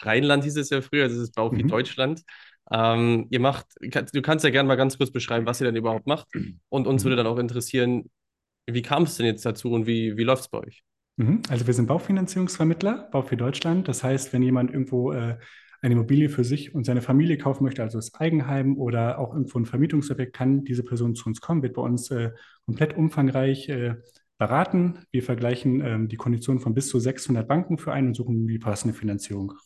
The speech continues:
Speaker 2: raus. Das ist im Grunde so die Kurzbeschreibung von dem, was wir machen. Und wie wir das machen, ist im Grunde voll digital. Also wir haben keine Geschäftsstellen, wo die Kunden hinkommen können, sondern man kann sich im Grunde,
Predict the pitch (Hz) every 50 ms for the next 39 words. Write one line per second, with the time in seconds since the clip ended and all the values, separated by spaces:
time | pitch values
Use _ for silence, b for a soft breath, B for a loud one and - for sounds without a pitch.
0 | - - 90 92 - - - 110 104 - - 113 107 110 113 107 110 104 110 110
1 | B B B B 123 120 - 180 - 160 143 - - 127 123 - - 123 113 113
2 | 123 123 113 117 - 104 110 127 - 170 175 175 170 B B B B B B B
3 | _ 120 107 92 98 117 151 175 185 170 151 - - 135 135 131 - 147 147 135
4 | - 123 117 110 117 120 123 123 123 127 139 135 - - - - - 139 143 139
5 | 120 - 117 113 110 - - 123 127 156 202 220 - 139 120 117 120 110 113 113
6 | 113 127 131 127 - - 120 113 117 117 113 113 b b b _ - 113 - -
7 | 151 151 - - 190 196 202 175 131 127 117 110 - - 120 113 107 123 170 -
8 | - 180 180 175 - 170 180 175 147 127 120 120 117 117 117 - 127 127 131 127
9 | - - 123 113 - 127 131 131 131 127